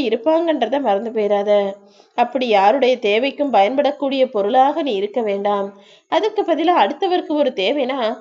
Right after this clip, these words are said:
நீயாக போய் உதவக்கூடிய ஆளாக இருக்கணுமே தவிர, அடுத்தவர் தேவைக்காக உன்னை ஆட்டி வைக்கக்கூடிய பொம்மை போல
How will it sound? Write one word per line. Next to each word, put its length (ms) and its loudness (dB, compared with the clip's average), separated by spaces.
நீயாக 480 2
போய் 220 -2
உதவக்கூடிய 640 0
ஆளாக 380 2
இருக்கணுமே 540 -2
தவிர, 280 -2
அடுத்தவர் 520 2
தேவைக்காக 640 0
உன்னை 260 -2
ஆட்டி 300 -2
வைக்கக்கூடிய 580 -2
பொம்மை 320 -2
போல 240 2